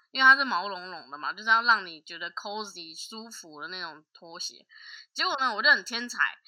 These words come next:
把两只脚呢伸进去，然后开始当那个跳跳虎，跳，跳，跳，跳，跳。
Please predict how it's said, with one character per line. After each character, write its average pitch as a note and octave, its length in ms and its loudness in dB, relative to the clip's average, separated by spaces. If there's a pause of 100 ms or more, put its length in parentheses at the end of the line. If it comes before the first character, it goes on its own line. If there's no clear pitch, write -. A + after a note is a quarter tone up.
(180)
把 A#3+ 100 10
两 A#3+ 260 8
只 C4+ 200 -10
脚 E3+ 360 2
呢 E3+ 320 -6
伸 B3 240 2
进 B3+ 220 -8
去， G#3 300 -8
然 G3 80 6
后 A#3+ 80 6
开 C4+ 200 0
始 G#3+ 180 -10
当 A3+ 300 6
那 A#3+ 120 -6
个 F#3 260 0
跳 B3+ 180 0
跳 A#3 220 2
虎， F#3+ 180 -20 (320)
跳， A#3 320 4
跳， A#3 340 4
跳， G#3 300 2
跳， G#3 300 -2
跳。 A3 400 0